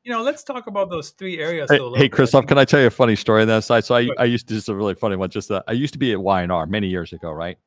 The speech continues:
Speaker 2: And I had a boss who used to scream at me all the time. Just, it was his style. And his, his basic the-, thesis was that when the client was in the room, you had to give him an answer, right?
Speaker 1: Hmm.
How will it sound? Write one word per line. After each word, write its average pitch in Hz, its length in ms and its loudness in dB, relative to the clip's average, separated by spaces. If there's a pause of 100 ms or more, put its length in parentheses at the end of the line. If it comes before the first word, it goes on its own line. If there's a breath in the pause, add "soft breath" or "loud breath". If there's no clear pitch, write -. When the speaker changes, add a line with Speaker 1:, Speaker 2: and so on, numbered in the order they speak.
Speaker 2:
And 98 120 -10
I 98 60 -6
had 147 160 0
a 135 60 -2
boss 117 300 2
who - 40 -6
used 98 120 -8
to - 80 -14
scream 90 360 -10
at 65 60 -16
me 90 100 -10
all 85 140 -6
the 82 100 -10
time. 82 340 -12
Just, 120 140 -12 (100)
it 185 120 -6
was 165 160 -8
his 90 120 -10
style. 73 300 -12 (720 soft breath)
And 117 560 -2 (200)
his, 117 400 0
his 117 260 0
basic 170 500 -4
the-, 131 180 -4 (120)
thesis 117 440 -4
was 95 280 -4
that 92 280 -4
when 101 140 -4
the 90 100 -6
client 175 360 -4
was 151 100 -6
in 151 100 -2
the 131 100 -4
room, 113 300 -4 (120)
you 117 100 -10
had 160 140 -2
to 127 80 -8
give 139 120 0
him 113 100 -2
an 107 100 -2
answer, 92 340 -10 (540)
right? 113 240 -4 (180)
Speaker 1:
Hmm. 120 180 -16